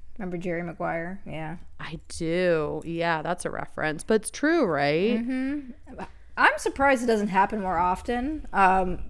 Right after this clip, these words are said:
Speaker 1: because I recently got certified in, like, an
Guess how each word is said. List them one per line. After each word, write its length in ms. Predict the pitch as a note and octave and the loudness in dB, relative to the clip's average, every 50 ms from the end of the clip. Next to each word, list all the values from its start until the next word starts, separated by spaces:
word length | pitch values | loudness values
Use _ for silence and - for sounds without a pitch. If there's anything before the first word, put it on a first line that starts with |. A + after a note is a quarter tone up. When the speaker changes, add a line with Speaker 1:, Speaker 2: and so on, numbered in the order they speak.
| - - - | -8 -8 -8
Speaker 1:
because 200 | - - - G3+ | -2 -2 0 4
I 120 | G#3 F#3+ | 4 4
recently 560 | A3 G3+ G#3 A3+ A#3 - G3+ E3 E3+ F3+ F3+ F3 | 4 4 2 2 0 -2 -4 -4 -4 -4 -4 -2
got 420 | F3 F3 E3+ D#3 D#3 - - - | 0 0 0 0 0 -2 -4 -6
certified 800 | - - F#3 F3 F3 E3+ - - E3 C#3+ C#3+ D3+ E3+ E3+ - - | -6 -6 -4 -4 -4 -4 -4 -4 -4 -2 -2 -4 -4 -6 -6 -6
in, 400 | D3+ E3 E3 E3+ D#3 F3 D#3+ F#3 - - - - - - - - - - - - - - - - - - | -8 -8 -6 -6 -6 -8 -8 -8 -10 -12 -12 -14 -14 -14 -14 -14 -14 -14 -14 -14 -16 -16 -16 -16 -8 -2
like, 200 | F3+ F3 F3 F3 | 0 0 0 0
an 160 | E3 D#3+ - | -2 -4 -4